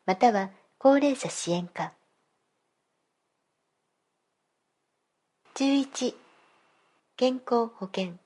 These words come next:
精神科医師の精神保健福祉相談、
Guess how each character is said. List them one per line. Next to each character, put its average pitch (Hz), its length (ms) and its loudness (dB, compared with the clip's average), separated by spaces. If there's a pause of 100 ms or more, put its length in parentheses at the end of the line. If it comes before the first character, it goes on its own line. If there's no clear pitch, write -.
(1120)
精 269 240 0
神 254 280 -8
科 240 120 -2
医 247 100 0
師 - 180 -8
の 156 160 -10 (440)
精 262 260 0
神 233 320 -4
保 214 160 -6
健 226 300 0
福 - 240 -8
祉 240 140 -6
相 233 240 -2
談、 160 240 -8